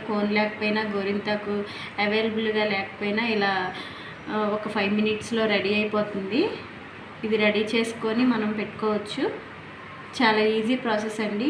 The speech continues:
మీరు ఒకసారి ట్రై చేయండి. నేను ఒకసారి మీకు ఇప్పుడు పెట్టుకొని చూపిస్తానండి. చూపిస్తానండి. ఒకసారి మీకు వాష్ చేసి కూడా చూపిస్తాను. ఒక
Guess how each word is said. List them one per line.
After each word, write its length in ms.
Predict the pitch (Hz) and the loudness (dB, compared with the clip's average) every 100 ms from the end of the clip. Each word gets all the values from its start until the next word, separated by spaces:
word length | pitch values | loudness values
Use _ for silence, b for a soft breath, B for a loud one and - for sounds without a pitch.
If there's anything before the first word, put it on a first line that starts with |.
| 381 277 | 6 6
మీరు 160 | 214 214 | 4 -2
ఒకసారి 260 | 220 214 | 0 0
ట్రై 200 | 214 208 | 2 0
చేయండి. 520 | 208 240 208 202 254 403 B B B - | 0 0 0 2 2 2 B B B -2
నేను 180 | 233 226 | 0 2
ఒకసారి 320 | 208 220 214 | 2 2 4
మీకు 200 | 240 226 208 | 4 2 0
ఇప్పుడు 160 | 214 | -2
పెట్టుకొని 420 | 208 214 - 220 226 | -2 -2 -2 -2 -2
చూపిస్తానండి. 720 | 220 214 - 208 190 180 202 | -2 -4 -4 -4 -4 -2 0
చూపిస్తానండి. 1080 | 403 - - - - - 240 233 208 202 311 494 - - - - - - - - - - - | 0 -2 -12 -14 -14 -8 -2 -2 -2 -2 -2 -2 -6 -14 -16 -16 -16 -16 -16 -18 -16 -10 -6
ఒకసారి 360 | 220 - 214 233 | -4 4 4 4
మీకు 180 | 262 254 220 | 0 2 6
వాష్ 300 | 196 208 - | 6 6 2
చేసి 160 | 233 - | -2 -2
కూడా 140 | 220 220 220 | -4 -2 -4
చూపిస్తాను. 520 | - 208 - 208 | -6 -8 -4 -2
ఒక 60 | 214 | -2